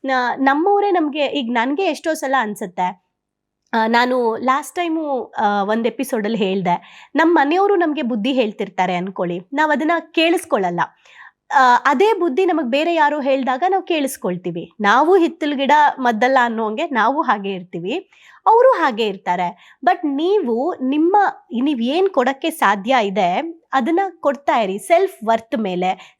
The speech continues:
ಸೆಲ್ಫ್ ಗ್ರೋತ್ ಮೇಲೆ, ನಿಮ್ಮ ಇನ್ನರ್ ಜರ್ನಿ ಮೇಲೆ ನೀವು ಗಮನ ಕೊಡ್-, ಕೊಡೋದನ್ನ ಜಾಸ್ತಿ ಮಾಡಿದಾಗ ನಿಮಗೆ ಆ ಎಕ್ಸ್‌ಪೆಕ್ಟೇಷನ್ಸ್ ಕಡಿಮೆ ಆಗುತ್ತೆ. So ನೀವು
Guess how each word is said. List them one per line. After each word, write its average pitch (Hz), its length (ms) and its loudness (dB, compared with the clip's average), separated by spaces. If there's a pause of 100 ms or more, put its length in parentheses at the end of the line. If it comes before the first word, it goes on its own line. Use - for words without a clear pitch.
ಸೆಲ್ಫ್ 339 360 0
ಗ್ರೋತ್ 247 460 0
ಮೇಲೆ, 185 680 -8
ನಿಮ್ಮ 320 240 2
ಇನ್ನರ್ 320 440 0
ಜರ್ನಿ 285 320 -2
ಮೇಲೆ 285 280 -4
ನೀವು 262 280 -6
ಗಮನ 226 400 -2
ಕೊಡ್-, 233 420 -6
ಕೊಡೋದನ್ನ 233 440 0
ಜಾಸ್ತಿ 269 520 -2
ಮಾಡಿದಾಗ 175 520 -2 (520)
ನಿಮಗೆ 339 220 2
ಆ 247 220 0
ಎಕ್ಸ್‌ಪೆಕ್ಟೇಷನ್ಸ್ 349 760 -6
ಕಡಿಮೆ 208 320 -4
ಆಗುತ್ತೆ. 175 500 -4
So 285 240 -4
ನೀವು 320 580 0